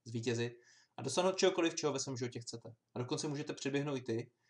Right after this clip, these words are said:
kteří z vnějšího pohledu mají mnohem lepší startovní pozici, než v tuto chvíli máte vy osobně. Závisí to hodně na tom, jestli naplňujete důležité podmínky, které jsou k vašemu úspěchu opravdu potřeba. A o tom si řekneme dále v článku. Naplňujete důležité předpoklady pro svůj úspěch?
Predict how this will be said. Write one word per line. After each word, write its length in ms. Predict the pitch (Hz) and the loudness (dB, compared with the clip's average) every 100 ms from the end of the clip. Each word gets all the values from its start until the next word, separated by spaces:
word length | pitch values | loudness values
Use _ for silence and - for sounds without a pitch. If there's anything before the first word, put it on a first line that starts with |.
| _ | _
kteří 160 | - 147 | -2 -2
z 60 | 135 | 2
vnějšího 340 | 143 151 202 | 2 4 2
pohledu 280 | 151 139 131 | 4 2 2
mají 180 | 123 117 | 0 0
mnohem 420 | 113 117 123 123 123 - | 2 0 0 -2 -8 -8
lepší 360 | 113 - 110 | -8 -6 -6
startovní 420 | 101 110 107 107 107 | -4 -6 -6 -6 -6
pozici, 320 | 110 - 110 | -6 -6 -6
než 140 | 107 | -6
v 20 | |
tuto 180 | - 113 | -6 -8
chvíli 220 | 117 104 | -8 -8
máte 260 | 104 98 - | -8 -8 -10
vy 120 | 104 | -6
osobně. 360 | 98 - 107 92 _ _ _ _ _ - | -6 -8 -14 -16 _ _ _ _ _ 0
Závisí 380 | 131 151 202 | 4 4 2
to 100 | 208 | 2
hodně 200 | 156 156 | 2 2
na 100 | 175 | 0
tom, 220 | 117 101 104 | -2 -4 -4
jestli 200 | 104 113 | -4 -4
naplňujete 440 | 110 127 123 120 | -4 -2 -4 -4
důležité 300 | 113 113 - | -4 -4 -6
podmínky, 440 | - 110 131 135 | -4 -4 -4 -6
které 200 | 147 127 | -8 -2
jsou 180 | 123 120 | -2 -2
k 40 | 110 | -4
vašemu 360 | 110 - 143 | -4 -4 -6
úspěchu 360 | 120 - 107 107 | -8 -8 -8 -8
opravdu 260 | - 101 | -8 -8
potřeba. 420 | 101 101 - 107 101 _ _ _ - | -8 -8 -6 -6 -8 _ _ _ -4
A 60 | 113 | -2
o 40 | |
tom 120 | 143 | 0
si 120 | 135 | 0
řekneme 420 | 127 123 117 110 - - | -2 -2 -2 -4 -8 -8
dále 340 | 107 101 - - _ | -2 -2 -2 -8 _
v 40 | - | -14
článku. 520 | 104 95 107 107 - _ _ _ _ _ _ _ _ _ _ _ _ _ _ _ _ _ _ - | -8 -6 -6 -8 -14 _ _ _ _ _ _ _ _ _ _ _ _ _ _ _ _ _ _ -2
Naplňujete 480 | 123 185 202 202 | 0 4 2 4
důležité 300 | 175 160 156 | 4 4 2
předpoklady 500 | 151 139 - 127 131 | 0 0 0 2 2
pro 120 | 127 123 | 2 -2
svůj 220 | - 117 | 0 -2
úspěch? 300 | 113 127 | 0 -6